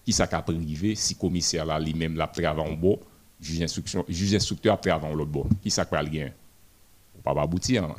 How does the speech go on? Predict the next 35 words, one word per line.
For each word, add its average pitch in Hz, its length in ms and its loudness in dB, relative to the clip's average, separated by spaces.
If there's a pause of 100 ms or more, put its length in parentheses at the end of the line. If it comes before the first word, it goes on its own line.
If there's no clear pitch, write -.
(100)
ou 87 60 -2
pas 87 200 2
aboutir 95 320 2
enquête 82 280 -2
là. - 100 -8
C'est - 140 -2
ça 76 120 2
que - 60 -6
fait 104 120 4
la 85 140 2
loi, 85 200 2
elle 82 80 -2
est 80 40 -2
bien 135 200 4
structurée, 90 760 2 (140)
le 80 140 2
code 135 180 6
d'instruction - 420 -2
criminelle, 78 380 0
il 82 80 2
est - 20 2
bien 90 180 0
structuré 104 500 2
procédure 76 580 2
là. 73 120 -6 (380)
Une 92 80 4
fois 90 160 4
que 90 80 0
le 85 60 4
dossier 82 300 2
est - 20 4
en 76 180 0
main, 110 240 4
donc 90 260 2
ok. - 240 0